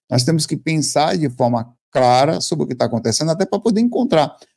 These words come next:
Quantas coisas a gente não tá vendo? É a pergunta que eu faço todo dia pra mim. Eu, às vezes eu saio, eu, eu saio do corpo,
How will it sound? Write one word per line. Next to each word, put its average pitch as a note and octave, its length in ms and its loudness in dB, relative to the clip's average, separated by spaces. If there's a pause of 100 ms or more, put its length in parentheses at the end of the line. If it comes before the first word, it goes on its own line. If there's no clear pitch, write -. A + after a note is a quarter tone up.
Quantas - 380 0
coisas F3+ 320 2
a - 20 2
gente E3 200 -4
não D#3 100 2
tá C#3+ 180 2
vendo? A#2 320 0
É A2 40 0
a G#2+ 40 -4
pergunta A#2 360 -2
que - 80 -6
eu G#2+ 40 -2
faço B2 300 -2
todo F#3 180 2
dia D#3+ 140 0
pra C3+ 160 -2
mim. G#2 240 -2 (340)
Eu, E3 220 -2
às D#3+ 160 2
vezes F#3 140 4
eu F3 80 2
saio, D3+ 240 0
eu, B2+ 360 -2
eu - 60 -8
saio C3 160 0
do C3 100 0
corpo, F3+ 240 2